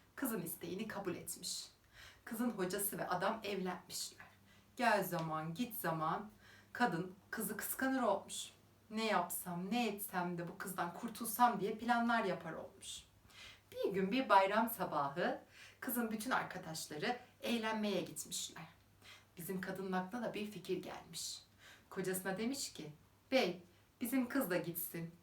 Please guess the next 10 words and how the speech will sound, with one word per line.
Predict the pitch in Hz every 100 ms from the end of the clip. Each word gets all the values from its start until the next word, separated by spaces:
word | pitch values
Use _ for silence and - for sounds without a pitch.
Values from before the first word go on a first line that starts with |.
| - -
oynasın, | 262 240 196 175 - 190 185
eğlensin, | 226 233 196 175 175 - 185 185 -
karnı | - 196 185 185
acıktığında | 170 165 - 160 151 180 240 - - -
ben | 240 190
de | 175
ona | 196
yemeğini | 220 208 208 202 165
götürürüm." | 160 - 160 - -
demiş. | - - - -